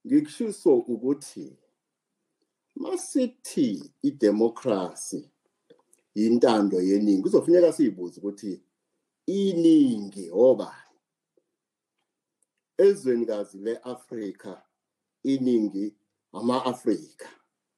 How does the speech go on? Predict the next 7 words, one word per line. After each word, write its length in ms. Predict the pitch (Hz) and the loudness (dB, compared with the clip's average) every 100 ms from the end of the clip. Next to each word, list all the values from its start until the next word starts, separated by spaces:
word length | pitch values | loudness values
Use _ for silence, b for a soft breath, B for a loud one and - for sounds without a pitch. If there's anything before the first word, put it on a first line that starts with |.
| _ _ _ _ _ _ _ _ _ _ _ _ _ _ _ - | _ _ _ _ _ _ _ _ _ _ _ _ _ _ _ 0
Ngiphinde 420 | 123 156 277 190 135 | 0 4 4 4 2
ngibuze 760 | 147 175 139 101 - - 92 | 2 4 2 -2 -16 -20 -20
futhi 360 | - 104 104 104 | -12 -12 -10 -12
ukuthi 380 | 101 - 117 - | -12 -8 -6 2
uma 380 | 208 180 160 143 | 4 4 2 0
kunjalo, 920 | 139 131 127 - - - - - _ _ _ _ _ _ _ _ _ _ _ _ _ _ _ _ _ _ | -2 -2 -6 -16 -20 -20 -20 -20 _ _ _ _ _ _ _ _ _ _ _ _ _ _ _ _ _ _
eh, 360 | - 143 139 | -2 2 0